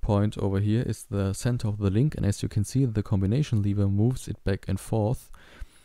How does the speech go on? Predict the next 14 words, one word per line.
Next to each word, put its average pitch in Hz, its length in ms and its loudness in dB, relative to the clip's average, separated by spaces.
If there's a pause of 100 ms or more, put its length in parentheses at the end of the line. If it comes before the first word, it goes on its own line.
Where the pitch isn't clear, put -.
(180)
which, - 400 2
uh, 101 120 0
creates - 440 -4
the 98 520 0 (380)
lap 95 280 2
and 92 220 -2
lead, 127 280 0 (420)
I 123 60 -2
think 143 240 -4
it's 139 140 -6
called. 143 320 -6 (1900)
And 98 420 4 (200)
the 95 420 2 (140)
other 160 400 2